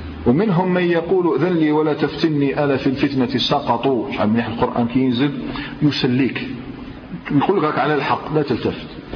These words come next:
"ألا في الفتنة سقطوا وإن جهنم لمحيطة بالكافرين".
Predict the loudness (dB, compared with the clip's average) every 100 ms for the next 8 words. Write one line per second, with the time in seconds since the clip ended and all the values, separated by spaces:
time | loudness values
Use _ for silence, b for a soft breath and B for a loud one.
0 | B B B B -2 0 2 0 0 0
1 | 0 0 0 0 0 0 0 2 2 2
2 | 2 2 2 2 2 2 2 2 2 0
3 | 0 0 0 0 0 0 -2 0 0